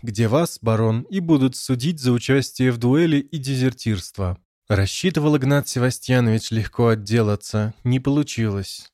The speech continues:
О таком варианте он забыл, поэтому, не мешкая, чтобы те не успели среагировать, со шпагой кинулся на офицера.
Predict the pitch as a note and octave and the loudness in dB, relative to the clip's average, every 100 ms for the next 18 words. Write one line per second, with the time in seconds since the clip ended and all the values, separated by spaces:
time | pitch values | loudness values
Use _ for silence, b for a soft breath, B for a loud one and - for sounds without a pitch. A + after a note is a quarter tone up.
0 | _ G#2 G2 G#2+ E3+ E3 D3 C3+ C3+ B2+ | _ -2 0 2 2 2 2 2 2 0
1 | C3+ C3 A#2+ B2 C#3 C3 F2+ _ G#2 G#2+ | 0 0 0 0 2 0 -2 _ 0 2
2 | D#3 D#3+ D#3 D#3 D#3 C3+ B2+ F3 - D3+ | 4 2 2 2 2 2 4 2 0 2
3 | C#3 - C3 B2 - C3 A#2 A#2 - B2 | 2 0 -2 -2 0 2 4 2 0 0
4 | A#2 A2 A2+ A2 G#2+ A#2 A2+ G2+ G2 - | 0 0 0 0 2 2 2 2 -2 -8
5 | _ - A2+ G#2+ - D#3+ D3 C3+ - C3+ | _ -6 -2 -2 0 2 2 0 0 0
6 | B2+ - A#2+ A#2 - G2+ G#2+ F#2+ E2+ | 0 0 0 0 -2 -4 -2 -2 -4